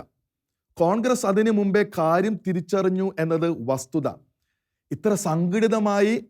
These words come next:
ആയുധ ശേഖരണവും പോരും നടത്തിയവരുടെ മതമൈത്രി എന്തായിരുന്നു എന്ന കഥയാണ് പുഴ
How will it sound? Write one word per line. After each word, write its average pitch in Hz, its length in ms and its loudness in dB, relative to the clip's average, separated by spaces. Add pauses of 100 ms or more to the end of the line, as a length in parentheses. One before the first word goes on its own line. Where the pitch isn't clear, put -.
(160)
ആയുധ 196 400 2
ശേഖരണവും 202 640 0 (520)
പോരും 214 500 4
നടത്തിയവരുടെ 196 720 2
മതമൈത്രി 190 760 0 (240)
എന്തായിരുന്നു 240 800 2
എന്ന 202 220 0 (120)
കഥയാണ് 160 640 0 (1000)
പുഴ 165 180 6